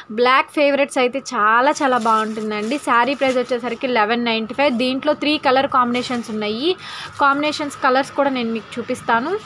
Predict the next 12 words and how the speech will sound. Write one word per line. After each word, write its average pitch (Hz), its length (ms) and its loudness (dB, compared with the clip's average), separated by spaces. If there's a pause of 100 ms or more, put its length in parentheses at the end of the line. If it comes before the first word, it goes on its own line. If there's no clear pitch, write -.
(340)
మీకు 294 240 2
నచ్చితే 285 400 0
కనుక 285 260 0
స్క్రీన్ 277 380 -2
షాట్ 277 260 0
షేర్ 240 360 -2
చేయండి. 240 220 -2
వీళ్ళు 254 200 0
ఎక్కడికైనా 254 460 0
కానీ 240 200 -2
కొరియర్ 240 420 2
చేస్తారు. 233 500 0